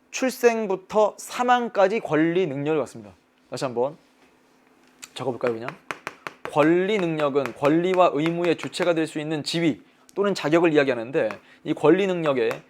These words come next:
자연인, 법인 이렇게 있다고 했죠.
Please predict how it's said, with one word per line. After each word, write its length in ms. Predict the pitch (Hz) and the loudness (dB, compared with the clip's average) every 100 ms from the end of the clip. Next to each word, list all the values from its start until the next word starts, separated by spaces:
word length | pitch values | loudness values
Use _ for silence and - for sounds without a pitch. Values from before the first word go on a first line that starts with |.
| - _ | -18 _
자연인, 520 | - 147 165 165 160 170 - - - - - - - - - - - _ _ | -2 2 4 4 2 -4 -8 -14 -14 -14 -12 -14 -16 -18 -16 -14 -16 _ _
법인 480 | - 147 165 165 160 - | 2 4 4 -2 -6 -10
이렇게 200 | 156 - | -8 -2
있다고 200 | 165 170 | 2 4
했죠. 240 | 165 156 | 2 -2